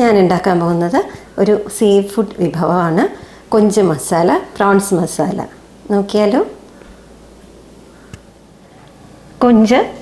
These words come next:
ഒരു കിലോ കഴുകി വൃത്തിയാക്കി വെച്ചിട്ടുണ്ട്. അതിലേക്ക് ആവശ്യത്തിന് ഉപ്പ്, കാശ്മീരി മുളക് പൊടി ഒരു വലിയ സ്പൂൺ, മല്ലിപ്പൊടി ഒരു സ്പൂൺ, മഞ്ഞൾപ്പൊടി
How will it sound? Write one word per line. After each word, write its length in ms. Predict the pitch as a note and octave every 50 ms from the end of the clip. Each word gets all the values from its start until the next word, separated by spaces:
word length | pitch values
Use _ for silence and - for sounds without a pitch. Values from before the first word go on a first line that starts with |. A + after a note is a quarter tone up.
| - A3+
ഒരു 120 | A3+ A#3+ F#3+
കിലോ 220 | G3+ G#3 F#3+ A3 C#4 - -
കഴുകി 300 | G3+ F3 F3+ F3 F3 F3 E3
വൃത്തിയാക്കി 420 | E3 - - E3+ D#3+ D#3 D#3+ E3+ D#3
വെച്ചിട്ടുണ്ട്. 540 | - - - - - - E3+ D#3 D3+ G3+ D#4+ - - - - - - - - - - - - - F#3+
അതിലേക്ക് 400 | F3 F3 F3 D#3+ - - A#3 G4 - - - - - - - F#3
ആവശ്യത്തിന് 500 | F3+ F3 F3 E3+ - F3 D3+ - F3 F3 F3+ F3+
ഉപ്പ്, 240 | - - - A#3 - - - - - - - - - - - - - - - - - - - - - - - - - - - - - - - - - - C4
കാശ്മീരി 520 | A#3+ A3+ A3 G#3+ - - A#3+ A#3 A#3 A#3 G#3+ F#3+
മുളക് 260 | E3+ F3 F3 F3 F3 D#3
പൊടി 200 | D#3 D3 A3+ F#4 A4+ - - - - - - - - - - -
ഒരു 100 | F#3+ F3+ E3+ F3
വലിയ 220 | E3 D#3+ D#3+ D#3 D#3 -
സ്പൂൺ, 260 | - G#3 G#3 A#3+ F4+ - - - - - - - - - - - - - - - - - A3 A3
മല്ലിപ്പൊടി 540 | A3 G#3+ G#3 G3+ G#3 - F3+ F3 F#3+ D4 G#4+ - - - - - G3
ഒരു 140 | E3 E3+ D#3+ -
സ്പൂൺ, 240 | - - F#3+ A3 E4+ - - - - - - - - - - - - - - - - - - - - - - - - - -
മഞ്ഞൾപ്പൊടി 560 | A#3+ A#3 A3+ A3 G#3+ G3+ G3+ G3+ F3+ F3 C4